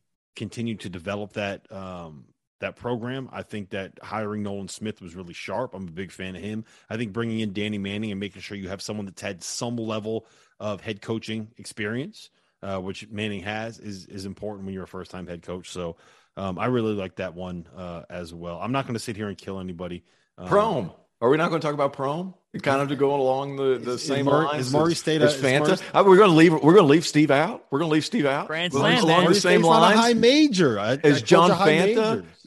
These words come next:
Speaker 2: The Mur-, dude, we might as well over the last however many years call Murray State close.
Speaker 1: Yeah, no, I, I
Speaker 2: Like,
Speaker 1: love,
Speaker 2: he's coming
Speaker 1: I love
Speaker 2: back
Speaker 1: Prohm
Speaker 2: home.
Speaker 1: Murray. I
Speaker 3: Great
Speaker 1: think
Speaker 3: hire.
Speaker 1: that, I think that Archie's gonna light it up at Rhode Island. Um,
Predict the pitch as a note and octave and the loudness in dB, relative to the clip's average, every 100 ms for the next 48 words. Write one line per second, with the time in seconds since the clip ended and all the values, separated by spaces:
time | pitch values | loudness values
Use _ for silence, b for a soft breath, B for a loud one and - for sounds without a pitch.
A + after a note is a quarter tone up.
0 | _ B2+ C#3+ - D3+ C#3+ E3+ - - A#2 | _ -12 -12 -8 2 6 6 4 -6 -6
1 | C3 D#3+ E3 - D#3+ B2+ A2 C3 B2 A2+ | 0 2 2 2 0 0 2 2 4 2
2 | G#2 A2 B2 A2+ B2 A#2 A2 A2 A2+ G2 | -4 -4 -6 -6 -2 -2 -2 -4 -4 -2
3 | A2 A2 - A2 G2 G2+ F#2 - A2 - | -2 -4 -2 -4 -2 -4 -4 0 -2 0
4 | G#2 A#2 F2+ D2+ - - _ _ _ G#2 | 2 2 2 -2 -14 -20 _ _ _ -6
5 | F#2 E2+ A2+ B2 C#3+ C#3+ C#3+ C#3 C3+ A2 | -6 -4 0 2 2 4 4 6 4 4
6 | D#3 D3+ C#3+ B2+ A2 G#2+ C#3 D#3+ G3 A2+ | 4 6 6 6 4 4 4 4 2 0
7 | A2 G#2 - A2+ E3+ D3+ C3 B2 - A#2+ | -4 -6 -6 -4 0 0 2 0 -2 -4
8 | C3+ C3 A#2 A#2 B2 - A#2+ A#2 A2+ G#2 | -2 -2 0 2 2 0 -2 0 0 2
9 | A2 G#2+ G#2+ G#2+ - - G2 F#2+ G2+ G2 | 2 0 -2 -4 -8 -8 -6 -6 -8 -6
10 | G#2 G#2+ G#2 G2+ G2 G2 G2 F#2 F2 | -4 -4 -4 -8 -10 -12 -10 -10 -14